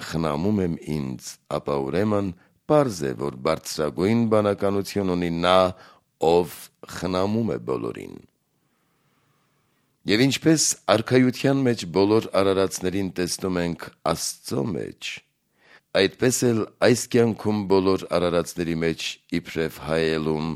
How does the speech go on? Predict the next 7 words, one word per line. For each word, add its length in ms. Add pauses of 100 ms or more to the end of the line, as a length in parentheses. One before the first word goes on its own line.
(380)
տեսնում 480
ենք 280 (220)
Աստծուն, 680 (400)
ինչպես 380
ասում 300
է 60
առաքյալը. 640